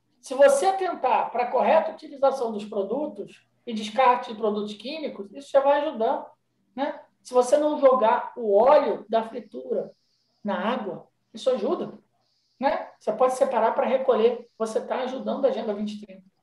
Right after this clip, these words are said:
Custo zero, né? É só uma mudança de atitude. Vida terrestre, né?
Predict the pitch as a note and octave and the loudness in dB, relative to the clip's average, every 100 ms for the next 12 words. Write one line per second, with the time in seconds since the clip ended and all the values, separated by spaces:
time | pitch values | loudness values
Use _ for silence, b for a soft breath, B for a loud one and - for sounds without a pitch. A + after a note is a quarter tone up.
0 | _ _ _ _ D4+ - C#4 G#3+ A3+ C#4 | _ _ _ _ -14 -12 -10 0 2 2
1 | - - _ - _ _ _ G#3+ C4 C4+ | 0 -14 _ -20 _ _ _ -10 -10 -12
2 | _ _ G#3 - B3+ C#4+ C#4+ C#4 A3+ C#4 | _ _ -4 -2 -2 0 0 2 2 2
3 | E4 - A3+ G#3+ - _ - _ _ _ | 0 -2 -4 -8 -14 _ -20 _ _ _
4 | _ _ _ _ _ - _ _ _ C#4+ | _ _ _ _ _ -20 _ _ _ 4
5 | D#4 D4 D#4 A#3+ C4 G#3+ G#3+ - _ _ | 6 8 10 10 8 6 0 -8 _ _
6 | _ _ _ - A#3 C#4 - - | _ _ _ 0 6 6 4 -2